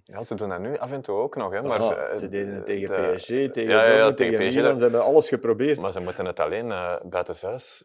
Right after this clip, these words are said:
Speaker 1: Is
Speaker 2: Ja,
Speaker 1: dat wel
Speaker 2: ja.
Speaker 1: een, eh,
Speaker 2: Wat is het? Tweede slechtste, de op
Speaker 1: Alleen
Speaker 2: één na slechtste ploeg buitenshuis.
Speaker 1: Alleen Sheffield,
Speaker 2: Ja.
Speaker 1: denk ik. Dan nog.
Speaker 2: Dus ja.
Speaker 1: Maar ik denk ook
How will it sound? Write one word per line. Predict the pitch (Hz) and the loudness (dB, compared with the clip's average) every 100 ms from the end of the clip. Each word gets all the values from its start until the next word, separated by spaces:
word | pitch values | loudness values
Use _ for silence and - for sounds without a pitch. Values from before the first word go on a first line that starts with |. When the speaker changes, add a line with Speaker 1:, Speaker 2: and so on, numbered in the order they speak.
| - | -10
Speaker 1:
Is | 101 | -2
Speaker 2:
Ja, | 120 | 2
Speaker 1:
dat | 135 | 2
wel | 110 | 2
Speaker 2:
ja. | 92 90 87 | 0 -4 -6
Speaker 1:
een, | 87 | -8
eh, | 110 | -6
Speaker 2:
Wat | 151 | -6
is | 151 | -6
het? | - - _ | -14 -20 _
Tweede | - 156 131 | -2 -2 -2
slechtste, | - 139 - - _ - _ | -2 -2 -4 -12 _ -20 _
de | - | -8
op | - | -4
Speaker 1:
Alleen | 95 | 0
Speaker 2:
één | 165 | 2
na | 156 | 4
slechtste | 143 151 151 135 | 2 2 -2 -4
ploeg | 143 135 | -6 -2
buitenshuis. | 123 123 107 98 | -2 -2 -6 -8
Speaker 1:
Alleen | 90 101 | -8 -10
Sheffield, | - 113 - 147 | -10 -12 -12 -10
Speaker 2:
Ja. | 117 | -10
Speaker 1:
denk | - | -10
ik. | - _ _ _ | -16 _ _ _
Dan | 123 | -20
nog. | 131 _ _ _ - | -20 _ _ _ -18
Speaker 2:
Dus | 104 - | -16 -12
ja. | 107 95 _ _ _ _ _ _ _ _ _ | -12 -12 _ _ _ _ _ _ _ _ _
Speaker 1:
Maar | - 113 | -2 0
ik | 117 | 2
denk | 135 165 | 2 4
ook | 196 - - | 2 2 -16